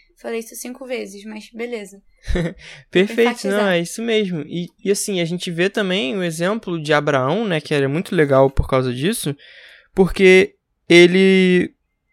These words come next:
Speaker 2: estava antes desse período da aliança do Sinai e muito antes da nova aliança.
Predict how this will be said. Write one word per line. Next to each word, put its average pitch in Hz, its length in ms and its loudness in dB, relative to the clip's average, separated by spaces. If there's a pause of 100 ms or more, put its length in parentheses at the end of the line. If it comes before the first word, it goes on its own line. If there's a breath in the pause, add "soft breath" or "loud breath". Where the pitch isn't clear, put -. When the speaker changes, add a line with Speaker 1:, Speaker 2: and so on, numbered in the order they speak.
(300)
Speaker 2:
estava 175 480 4
antes 185 460 2
desse 226 240 -2
período 180 420 0
da 165 160 4
aliança 156 420 0
do 156 100 -8
Sinai 165 480 2 (840 soft breath)
e 269 80 6
muito 226 560 4
antes 185 440 0
da 226 160 2
nova 185 260 2
aliança. 214 580 0